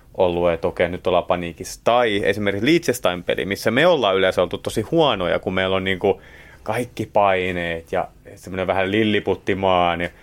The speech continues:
no tämähän on tämmönen nolla nolla peli. Niin jotenkin siitäkin huokuu, niinku, oikeasti mä olin kattoo sen, tota, oliko se Bolt Arena jo silloin, ei tainnut olla, kuitenkin Areen tuossa Töölössä, niin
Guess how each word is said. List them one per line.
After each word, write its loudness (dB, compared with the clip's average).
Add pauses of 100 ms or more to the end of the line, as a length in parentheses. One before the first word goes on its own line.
(200)
no -4
tämähän 0
on -6
tämmönen -2
nolla 4
nolla 2
peli. -2
Niin 0
jotenkin 0
siitäkin 2
huokuu, 4
niinku, 2
oikeasti 0
mä 0
olin 0
kattoo 2
sen, -6 (360)
tota, -4 (500)
oliko -2
se -2
Bolt 0
Arena -4
jo -4
silloin, 2 (180)
ei 0
tainnut 0
olla, 2 (320)
kuitenkin 2
Areen 0
tuossa -4
Töölössä, 4
niin -4